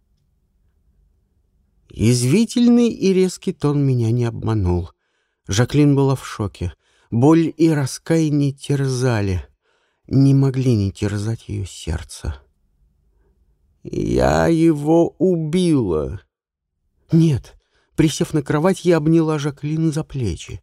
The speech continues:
«Не нужно, прошу вас, не вините себя. Это случайность, трагическая случайность». «А полиция с вами согласится?»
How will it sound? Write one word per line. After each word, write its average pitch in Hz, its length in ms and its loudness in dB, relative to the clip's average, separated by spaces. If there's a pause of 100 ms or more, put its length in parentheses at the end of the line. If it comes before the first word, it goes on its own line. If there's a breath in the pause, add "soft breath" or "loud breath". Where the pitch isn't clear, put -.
(380)
«Не 160 200 4
нужно, 120 540 0
прошу 151 540 -2
вас, 135 280 -2
не 147 180 4
вините 175 560 0
себя. - 420 -12 (340)
Это 170 220 -4
случайность, 165 1000 -4 (300)
трагическая 160 1080 -6
случайность». 113 1000 -6 (1600)
«А 117 280 -4
полиция 135 880 -2
с - 160 -14
вами 131 380 0
согласится?» - 1160 -8